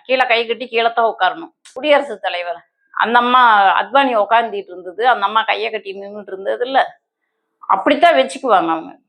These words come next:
நீ எவ்வளவு பெரிய பொறுப்புல இருந்தாலும். அந்த முறைய, அந்த கட்சியில இருக்கிற அந்த ஃபார்மேட்டை எல்லா மக்களுக்கும் கொண்டுட்டு போகணும்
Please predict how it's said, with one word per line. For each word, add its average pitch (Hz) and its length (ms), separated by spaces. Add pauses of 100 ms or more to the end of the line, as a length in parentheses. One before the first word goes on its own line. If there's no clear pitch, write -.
(200)
நீ 165 80 (100)
எவ்வளவு 269 320
பெரிய 302 160 (100)
பொறுப்புல 240 380
இருந்தாலும். 165 400 (480)
அந்த 320 260 (180)
முறைய, 214 340 (260)
அந்த 226 160 (140)
கட்சியில 277 460 (160)
இருக்கிற 196 280 (160)
அந்த 226 180 (100)
ஃபார்மேட்டை 185 680 (260)
எல்லா 220 180 (160)
மக்களுக்கும் 247 520
கொண்டுட்டு 165 320 (100)
போகணும் 165 360